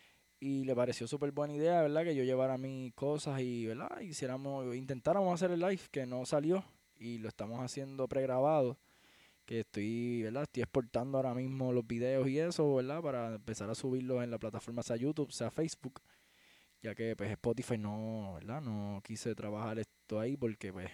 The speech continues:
es un juego de baloncesto y es mejor grabarlo y comentarlo que subirlo a esta plataforma, ¿verdad? Como es Spotify, que es solamente audio, pues, lo decidí hacer audiovisual solamente. Entonces, de verdad, eh,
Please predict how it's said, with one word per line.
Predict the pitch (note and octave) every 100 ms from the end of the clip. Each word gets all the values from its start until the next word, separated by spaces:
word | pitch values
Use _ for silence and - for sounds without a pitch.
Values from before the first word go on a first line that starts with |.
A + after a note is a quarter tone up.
| -
es |
un | G2 A2 E2+
juego | A#2 A2+
de | A2
baloncesto | A2 A2 - B2 -
y | F#2+
es |
mejor | G2 G#2 G2+
grabarlo | G#2 G2+ G2+ A2
y | G#2
comentarlo | G#2 G2+ G2 C3+ C#3 A2
que | A2 G2+ - - - - -
subirlo | - A#2+ A#2 A2+ A2+
a | A2+
esta | - A2
plataforma, | G#2 G2 - D#3 C#3+ A#2+
¿verdad? | A#2 A#2+
Como | A#2+ G#2+
es | G#2
Spotify, | A2 C3+ C3 - A2
que |
es | G#2
solamente | A2 G#2+ A2 G#2+ A2+
audio, | G#2 C3 A#2 G#2 - _ - - - _ _
pues, | - C#2 A1+ -
lo | G2+
decidí | F#2+ F#2+
hacer | F#2 - G#2+ _
audiovisual | A2+ A2 A2 G#2 G#2
solamente. | G#2 G#2 A2 G#2 - - _ _ _ _ - - - - _
Entonces, | B2+ B2 A2 A2 A2 - B2 A#2+ A#2 A2+ G#2 G#2 - - _ -
de | B2
verdad, | A#2+ A2+ B2+ C#3 C#3 C3
eh, | B2 B2 A#2+ A#2 A#2